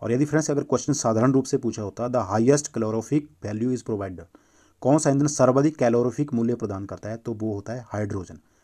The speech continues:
हाइड्रोजन जो होता है सबसे ज़्यादा जो है कैलोरीफिक मूल्य जो है, कैलोरीफिक वैल्यू जो है वो प्रोवाइड करता है हाइड्रोजन।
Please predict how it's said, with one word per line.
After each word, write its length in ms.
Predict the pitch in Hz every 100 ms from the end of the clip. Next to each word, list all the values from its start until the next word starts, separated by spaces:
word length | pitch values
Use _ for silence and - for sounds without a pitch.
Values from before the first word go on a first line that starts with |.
| _
हाइड्रोजन 480 | - 107 110 120 135
जो 60 | 135
होता 180 | 131 139
है 40 |
सबसे 400 | - 147 - 156
ज़्यादा 300 | 117 107 117
जो 160 | 113 107
है 140 | 139 - _ _ _
कैलोरीफिक 520 | 123 123 127 127 139
मूल्य 240 | 113 113 113
जो 120 | 104
है, 100 | 117
कैलोरीफिक 560 | 117 107 107 107 127 101
वैल्यू 280 | 95 104
जो 120 | 104 101
है 80 |
वो 80 | 110
प्रोवाइड 440 | 139 110 95 101 -
करता 320 | 104 - 80
है 180 | 117 143
हाइड्रोजन। 680 | - 98 107 92 78 87